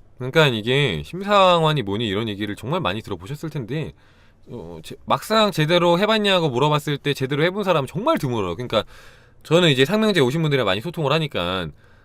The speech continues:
그냥 놀러 오신 분이든 수업을 듣는 분이든 뭐 얘기를 해보면은 정말 뭔가 정말 간절할 때, 정말 뭐가 필요할 때, 그럴 때만 잠깐 잠깐 하지,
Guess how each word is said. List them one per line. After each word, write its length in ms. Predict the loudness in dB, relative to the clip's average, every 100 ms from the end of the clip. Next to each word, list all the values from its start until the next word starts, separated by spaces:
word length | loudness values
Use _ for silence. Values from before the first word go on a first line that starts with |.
| -12
그냥 200 | -4 -2
놀러 260 | 0 4 4
오신 240 | 4 2
분이든 460 | -2 -2 -2 -4 -4
수업을 280 | -2 -2 -2
듣는 280 | -2 -2 -2
분이든 560 | -2 -2 -2 -2 0
뭐 160 | 0 0
얘기를 280 | 0 0 0
해보면은 480 | 0 0 0 0 -4 -14 -20 -12
정말 340 | -4 2 4
뭔가 340 | 4 6 6 4
정말 320 | 0 6 6
간절할 360 | 6 6 6 4
때, 120 | 2
정말 280 | -2 4 6
뭐가 140 | 6
필요할 340 | 2 4 4 4
때, 200 | -2 -6 -8 -20 -12
그럴 340 | 0 2 2
때만 420 | 2 2 4 4
잠깐 400 | 4 -2 0 0
잠깐 320 | 2 0 0 0
하지, 420 | -2 -2 -2